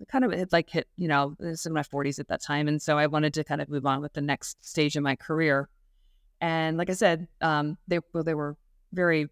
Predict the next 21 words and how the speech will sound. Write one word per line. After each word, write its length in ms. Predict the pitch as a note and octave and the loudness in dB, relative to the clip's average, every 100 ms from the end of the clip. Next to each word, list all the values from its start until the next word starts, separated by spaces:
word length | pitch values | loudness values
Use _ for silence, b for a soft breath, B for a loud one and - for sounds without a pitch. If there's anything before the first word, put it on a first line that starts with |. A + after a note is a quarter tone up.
| _ | _
um, 320 | - C#3 C3 - | -2 -2 -4 0
lovely, 480 | F3+ C4 G#3+ E3+ E3+ | 4 6 6 2 2
but, 380 | E3+ D#3 D3 - - | 2 4 4 2 0
uh, 260 | D3+ C#3+ - - - _ - | 4 4 0 -10 -20 _ 0
you 100 | E3+ | 4
know, 160 | D3+ | 4
they, 240 | D#3 D#3+ D3+ - | 4 2 0 0
they, 260 | D#3 D3+ - | 2 0 0
they 120 | D3+ | 0
understood 420 | D3 D3+ - D3+ | 2 0 0 0
that 100 | C#3+ | 0
it 60 | C3+ | 0
was 120 | C#3+ | -2
time 200 | - D3 | -4 -4
for 120 | - | -4
me 140 | C#3+ C#3 | -2 -2
to 60 | |
move 200 | C3+ C3+ | -2 -4
on. 300 | D3+ D3 D3 | -4 -4 -6
So, 400 | - D#3+ D#3 D3+ _ _ _ _ | -2 2 2 2 _ _ _ _
um, 440 | E3 D#3+ D#3 D3+ | -2 0 0 -2